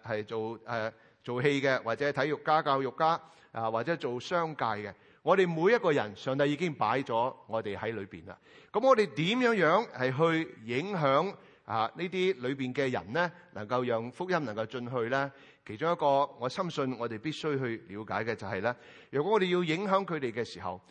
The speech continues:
我哋一定要呢，係同佢哋呢，係建立到友誼，我哋先會影響到嗰啲人嘅。Rick Warren 牧師呢，佢曾經講過，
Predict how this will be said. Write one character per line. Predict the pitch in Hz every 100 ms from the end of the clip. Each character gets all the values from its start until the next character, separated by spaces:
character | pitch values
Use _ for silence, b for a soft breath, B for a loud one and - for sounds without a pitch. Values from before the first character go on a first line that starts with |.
| b b
我 | - 131 147
哋 | 156
一 | -
定 | 123 120
要 | 117
呢， | 135 117 - -
係 | 120 113 104 _
同 | 110 104
佢 | 120
哋 | 113 110
呢， | 135
係 | 117 101
建 | - 117
立 | 104 -
到 | 113 123
友 | 98 95
誼， | 90 78 92 _
我 | 123
哋 | 127
先 | 156
會 | 131
影 | 104 104 120
響 | 110
到 | 110
嗰 | 101 98
啲 | 110
人 | 87 78 82
嘅。 | 73 _ B B B -
Rick | 208 202
Warren | 220 143
牧 | 123
師 | - 185
呢， | 180
佢 | 160
曾 | 107 120
經 | 160
講 | 113 104 131
過， | 117 101